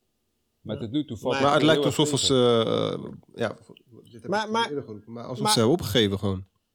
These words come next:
Speaker 2: maar vandaag weer, hè. Kijk, want op een hele belangrijke positie,
Speaker 1: Mhm.
Speaker 2: eh, weet je, Diemers is ineens weg.
Speaker 1: Mhm.
Speaker 2: Ehm, ehm, vandaag speelde Ver, eh, eh, niet.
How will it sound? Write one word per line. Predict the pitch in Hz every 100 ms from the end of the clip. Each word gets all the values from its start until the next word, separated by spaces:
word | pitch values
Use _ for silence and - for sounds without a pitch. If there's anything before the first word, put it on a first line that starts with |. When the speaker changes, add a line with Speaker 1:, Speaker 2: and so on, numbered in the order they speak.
| _ -
Speaker 2:
maar | 180 185
vandaag | 214 214 220 202
weer, | 160 196 208 156
hè. | 165
Kijk, | - 170 165
want | 165 165 - _
op | 175 160
een | 151
hele | 151 214 190
belangrijke | 165 170 180 170 160 156 160
positie, | - 151 190 214 - 147 180 _ _ _ _ _
Speaker 1:
Mhm. | - 113 214 _
Speaker 2:
eh, | 131 139
weet | - 147 170
je, | 202 208 - 143 120
Diemers | 180 208 214 214 -
is | 180 -
ineens | 190 185 175 165
weg. | 190 240 - - _ _ _ _
Speaker 1:
Mhm. | 117 120 180 _ _ _ _ _ _ _ _ _ _ _ _ _ _
Speaker 2:
Ehm, | - 139 143 143 143 143 139 135 135 - _
ehm, | - - 113 131 139 135
vandaag | - 135 147 143
speelde | - 156 139 127
Ver, | - 185 190 202 _
eh, | 180 185 185 - - 165
eh, |
niet. | 185 208 240 -